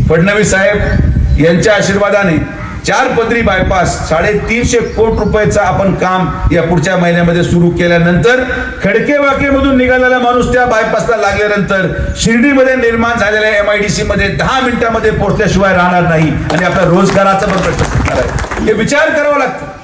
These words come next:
रोज सकाळी बसून या मतदारसंघाची रचना करताना या मतदारसंघामध्ये प्रत्येक पैलूचा विचार केला जातो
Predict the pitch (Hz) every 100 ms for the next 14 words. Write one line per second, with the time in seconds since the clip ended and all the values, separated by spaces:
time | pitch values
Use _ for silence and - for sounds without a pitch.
0 | - - - - - - 226 262 262 226
1 | 233 247 220 214 247 247 247 247 - -
2 | 208 214 208 233 240 240 220 226 233 -
3 | 226 208 240 233 220 214 220 214 175 151
4 | - - - 185 185 226 240 240 220 220
5 | 220 220 214 - 226 233 - 269 254 254
6 | 220 220 247 240 214 233 226 - 196 180
7 | 147 -